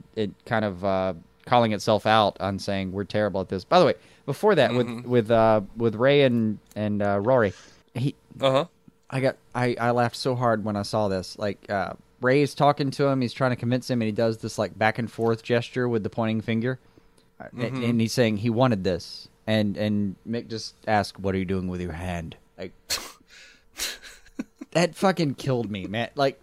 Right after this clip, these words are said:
Speaker 1: Mick is the standout comedian of the show <laughs> so far.
Speaker 2: He is. He's good.
Speaker 1: He's really,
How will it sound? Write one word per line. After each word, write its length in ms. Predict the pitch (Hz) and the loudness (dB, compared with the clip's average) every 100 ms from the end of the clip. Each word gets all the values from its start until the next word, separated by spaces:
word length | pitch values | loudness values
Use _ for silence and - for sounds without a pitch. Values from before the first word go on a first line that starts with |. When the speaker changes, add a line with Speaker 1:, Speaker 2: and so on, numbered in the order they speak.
| _ | _
Speaker 1:
Mick 360 | 139 160 214 - | 2 4 4 2
is 220 | 160 135 | 0 2
the 240 | 147 147 139 | 2 2 0
standout 720 | - - 139 160 160 160 - | -8 -4 4 6 8 6 4
comedian 460 | 143 139 131 127 | -2 0 0 0
of 140 | 117 110 | 0 0
the 80 | 120 | -4
show 460 | - - 139 123 | -4 -4 -4 -6
<laughs> 20 | |
so 280 | - - 127 | -6 -2 -2
far. 300 | - - 127 - 190 147 _ - | 0 0 0 0 -8 -8 _ -16
Speaker 2:
He 240 | 127 123 | -8 -4
is. 240 | 120 117 - | -4 -4 -6
He's 140 | 156 | -6
good. 360 | - 208 208 - _ - - _ | -2 0 0 -2 _ -20 -20 _
Speaker 1:
He's 240 | 311 - - | -2 -2 0
really, 360 | 294 302 190 | 4 6 4